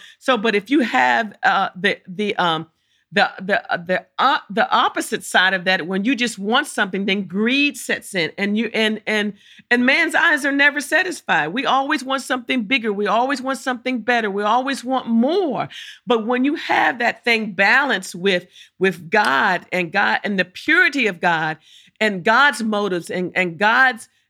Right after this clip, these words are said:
desire and God's, uh, heart, um, then you're able to balance that thing out where greed doesn't set in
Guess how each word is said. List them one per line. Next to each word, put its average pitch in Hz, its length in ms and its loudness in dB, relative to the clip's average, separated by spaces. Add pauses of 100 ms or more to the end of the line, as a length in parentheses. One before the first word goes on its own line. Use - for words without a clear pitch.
desire 202 800 2
and 170 320 -4
God's, 220 560 0
uh, 180 220 0 (320)
heart, - 640 0 (540)
um, 185 280 0 (240)
then 294 240 4
you're 320 100 2
able 254 280 2
to 226 160 0
balance 233 440 2
that 226 220 -2
thing 226 200 2
out 208 220 4
where 185 140 0
greed 247 600 0
doesn't 196 340 -2
set 220 420 -2
in 160 400 0